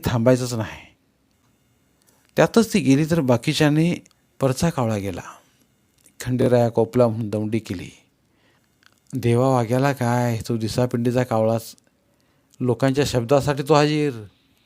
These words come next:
म्हणजे देवा वाघ्याशी तुझ्या मनात आदर नाही? त्यानंच माझ्या जिंदगानीचं वाटोळं केलंय. त्यानं काय केलं?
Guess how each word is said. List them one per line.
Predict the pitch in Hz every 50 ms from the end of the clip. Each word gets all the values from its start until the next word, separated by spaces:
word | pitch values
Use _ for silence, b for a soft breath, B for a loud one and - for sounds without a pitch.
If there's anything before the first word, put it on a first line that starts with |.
| _ _ _ _ _ _ - _ _ - - - - - _ _ - -
म्हणजे | 151 120 120 123 147 151
देवा | 131 131 127 123 123 131 139 131 131 143 - - _ _ _ _ _ -
वाघ्याशी | - 131 127 127 131 131 - 170 170 170 165 - - - 156 160 160 170
तुझ्या | 165 - 139 131 139 127
मनात | 131 139 143 139
आदर | - 120 127 120 139 131
नाही? | 127 120 127 170 190 190 190 - _ _ _ _ _ _ _ _ _ _ _ _ _ _ _ _ _ _ _ _ _ _ _ _ _ _ _ _ _ -
त्यानंच | 143 156 160 180 196 196
माझ्या | 185 190 180 180 175 180
जिंदगानीचं | 165 165 170 170 170 165 156 170
वाटोळं | 165 160 - - 156 151
केलंय. | 143 135 147 135 135 127 117 104 90 90 - - - - _ _ _ _ _ _ _ _ _ _ _ _ _ _ _ -
त्यानं | 160 160 160 175
काय | 170 185 185 180
केलं? | 165 180 165 180